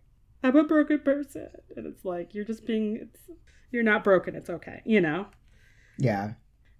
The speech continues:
Speaker 1: I don't know. And just, like, like, the scene is so good when he's in the bathtub. It's just, like, y-, it's like you're seeing right to that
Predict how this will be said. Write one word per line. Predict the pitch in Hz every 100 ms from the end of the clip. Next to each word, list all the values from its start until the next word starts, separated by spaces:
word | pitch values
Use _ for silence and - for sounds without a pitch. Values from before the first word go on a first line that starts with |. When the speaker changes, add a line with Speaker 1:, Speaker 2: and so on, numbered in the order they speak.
| -
Speaker 1:
I | 175
don't | 180 151
know. | 139 -
And | 196
just, | 220 247
like, | 240 208 185 - _ - - - -
like, | 247
the | 285
scene | 302 339
is | 381
so | 349
good | 196 214 214
when | 185
he's | 202
in | 202
the | 185
bathtub. | - 151 185 - 143
It's | 160 151
just, | 175 -
like, | 175 156 -
y-, | 170 165 175 185
it's | 190
like | 196 180
you're | 190 180 175
seeing | - - 220 202 185 170 160 156
right | 160 156 147 -
to | - 156
that | 147 135 135 127 -